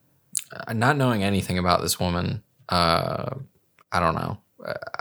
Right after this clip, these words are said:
not knowing anything about the situation or the woman, I guess she's not responsible for other people's actions. Like, I don't know. It, I think, 'cause I think what I read was that it was two,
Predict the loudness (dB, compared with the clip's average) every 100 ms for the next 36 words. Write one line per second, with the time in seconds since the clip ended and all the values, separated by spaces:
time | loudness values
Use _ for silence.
0 | -12 -20 _ _ _ -20 -20 _ _ _
1 | _ _ -20 -20 -20 _ _ _ 0 2
2 | 4 4 4 2 0 2 4 4 4 2
3 | 2 4 2 2 -2 0 2 2 2 2
4 | 2 2 4 4 4 2 0 0 2 4
5 | 4 2 4 4 4 4 6 4 0 _
6 | _ _ _ _ _ _ _ _ _ _
7 | _ _ _ _ _ _ _ _ _ _
8 | -2 2 4 4 2 -2 -2 2 4 4
9 | 2 2 2 0 0 0 0 -2 -2 0
10 | 2 2 2 0 0 0 0 0 2 2
11 | 2 2 4 4 2 -4 -8 _ _ _
12 | _ _ 0 2 0 -4 0 0 4 4
13 | 4 0 2 2 4 2 4 4 2 2
14 | 0 2 2 2 2 0 0 2 2 2
15 | -2 -6